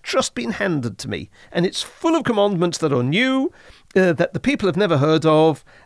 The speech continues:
and in the text it says they've always been around. But somehow, D got the Jews to accept it,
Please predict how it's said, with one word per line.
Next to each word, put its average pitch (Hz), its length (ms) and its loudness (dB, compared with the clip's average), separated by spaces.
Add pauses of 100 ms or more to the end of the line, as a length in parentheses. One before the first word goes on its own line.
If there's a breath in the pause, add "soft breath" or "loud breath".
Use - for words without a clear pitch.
(140 soft breath)
and 160 280 2
in 139 120 -2
the 139 80 -4
text - 280 -6
it - 120 -16
says 139 200 -4
they've 135 160 -2
always 113 200 0
been 95 180 -6
around. 110 460 -4 (180)
But 311 240 -2 (140)
somehow, 202 960 -2 (360 soft breath)
D 165 500 -4 (140)
got - 200 0
the - 80 -8
Jews 165 220 0
to - 100 -8
accept - 360 -6
it, 110 140 -12